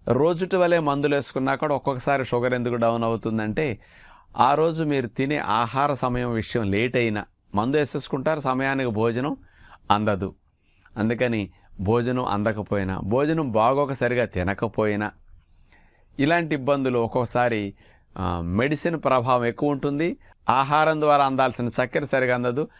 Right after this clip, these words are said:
ఆ మెడిసిన్ డౌన్ చేసేస్తుంది. దానివల్ల ఇలాంటి ఇబ్బందులు వచ్చే అవకాశాలు చాలా మందిలో ఉంటాయన్నమాట.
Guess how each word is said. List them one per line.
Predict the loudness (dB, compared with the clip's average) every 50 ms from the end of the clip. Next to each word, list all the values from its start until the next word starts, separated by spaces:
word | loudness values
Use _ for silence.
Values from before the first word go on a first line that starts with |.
| -20 -20 -8 -4
ఆ | 0 0
మెడిసిన్ | 2 2 2 0 -2 -2 -2 -2 0
డౌన్ | 2 2 2 2 2 0
చేసేస్తుంది. | 0 0 0 -2 -2 -4 -4 -6 -6 -4 -4 -2
దానివల్ల | 0 0 0 0 0 -2 -2 0 0
ఇలాంటి | 0 0 0 -2 -2 -2 -4
ఇబ్బందులు | -2 -2 -2 0 0 -2 -2
వచ్చే | -2 -2 -2
అవకాశాలు | -2 -2 -2 -2 -2 -2 -2 -2 -4 -4 -4 -6 _ _ _ _ _ _ _ -4 0 2
చాలా | 2 2 2 0
మందిలో | 0 -2 -2 -2 -2 -2 -2 -2
ఉంటాయన్నమాట. | -2 -4 -4 -6 -6 -8 -8 -8 -10 -12 -14 -14